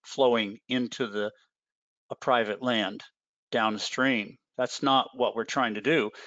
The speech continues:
We're trying to get additional water into the field, and we're trying to spread it out and have it absorbed and being used.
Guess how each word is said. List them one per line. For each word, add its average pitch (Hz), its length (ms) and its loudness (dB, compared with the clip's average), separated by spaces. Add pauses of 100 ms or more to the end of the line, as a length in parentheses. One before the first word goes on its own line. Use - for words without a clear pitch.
(160)
We're 139 80 2
trying 135 240 2
to 123 60 -2
get 120 160 4
additional 120 600 0
water 117 260 4
into 123 400 -4
the 104 160 -4
field, 131 560 0
and 117 100 -6
we're 110 140 -6
trying 117 300 -2
to 107 80 -6
spread 117 360 0
it 104 120 2
out 117 360 2 (320)
and 113 140 -6
have 113 240 0
it 107 100 -10 (540)
absorbed 131 560 2
and 113 260 -4
being 110 400 -6
used. 127 680 -4